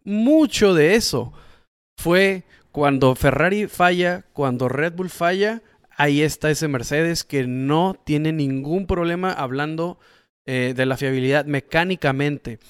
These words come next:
Sí tiene problemas, por ejemplo, de que es uno de los monoplazas con el purposing más alto de la parrilla.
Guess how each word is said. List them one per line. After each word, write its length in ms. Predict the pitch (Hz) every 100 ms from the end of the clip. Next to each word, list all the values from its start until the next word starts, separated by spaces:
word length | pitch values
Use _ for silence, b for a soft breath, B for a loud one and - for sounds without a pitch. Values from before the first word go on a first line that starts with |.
| B B
Sí 300 | - - 254
tiene 280 | 220 226 214
problemas, 500 | 180 151 156 170 170
por 140 | 151
ejemplo, 520 | 139 - 151 147 165 156
de 120 | 139
que 180 | - 143
es 140 | 151
uno 160 | 185 185
de 60 | 165
los 160 | 143
monoplazas 580 | 135 131 120 143 139 160
con 220 | - 135
el 100 | 120
purposing 640 | 117 156 156 160 - 156 143
más 440 | 143 160 175 165
alto 420 | 170 180 175 170 165
de 80 |
la 140 | 151 143
parrilla. 500 | 131 135 160 135